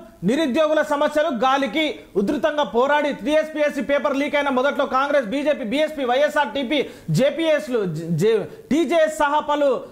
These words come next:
రాజకీయ పార్టీలు, ప్రజా సంఘాలు యువతకు మద్దతుగా ఆందోళన చేశాయి. నిరుద్యోగ దీక్షలు, రౌండ్ టేబుల్ సమావేశాలతో ప్రభుత్వం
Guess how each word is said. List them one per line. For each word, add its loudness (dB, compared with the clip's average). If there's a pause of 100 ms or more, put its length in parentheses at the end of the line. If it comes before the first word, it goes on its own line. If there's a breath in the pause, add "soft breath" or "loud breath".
(120)
రాజకీయ 2
పార్టీలు, -2
ప్రజా 2
సంఘాలు 0
యువతకు 0
మద్దతుగా 0
ఆందోళన 0
చేశాయి. 0
నిరుద్యోగ 0
దీక్షలు, 0
రౌండ్ 0
టేబుల్ 0
సమావేశాలతో 0
ప్రభుత్వం 0